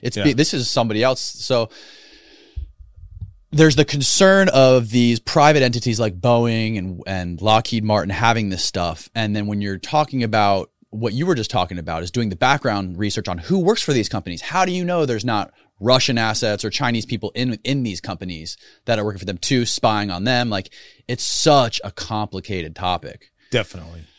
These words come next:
Speaker 2: Yeah. It's interesting. I mean, yeah, you, you think about,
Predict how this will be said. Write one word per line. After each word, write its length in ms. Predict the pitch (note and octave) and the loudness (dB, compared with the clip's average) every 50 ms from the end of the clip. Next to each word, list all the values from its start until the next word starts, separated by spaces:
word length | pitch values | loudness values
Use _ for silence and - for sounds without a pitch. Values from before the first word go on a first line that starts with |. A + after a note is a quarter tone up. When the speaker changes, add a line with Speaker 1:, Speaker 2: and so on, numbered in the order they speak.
| _ _ - | _ _ -6
Speaker 2:
Yeah. 240 | - A2 A2 F#2 E2+ - _ _ _ _ _ _ - | -4 -2 -2 -4 -6 -10 _ _ _ _ _ _ -8
It's 180 | C#3 A#2+ - - | -6 -2 0 0
interesting. 540 | E3+ D#3 - - G#2 - - G2+ G#2 G#2 | 0 0 -2 -4 -6 -6 -8 -10 -10 -8
I 40 | G2 | -6
mean, 240 | G#2+ A2+ A2 A2 G#2+ | -6 -4 -4 -2 -2
yeah, 180 | A2 B2+ C3+ A#2 | 0 -2 -2 -2
you, 200 | G2 F#2+ G2+ G#2+ | -6 -10 -12 -14
you 180 | A#2+ B2 A2+ G#2 | -12 -10 -10 -6
think 220 | - B2 B2+ A2+ A2+ | -6 -6 -4 -4 -4
about, 340 | F#2+ G2+ F#2 F#2 F#2+ F2+ | -4 -4 -4 -4 -6 -10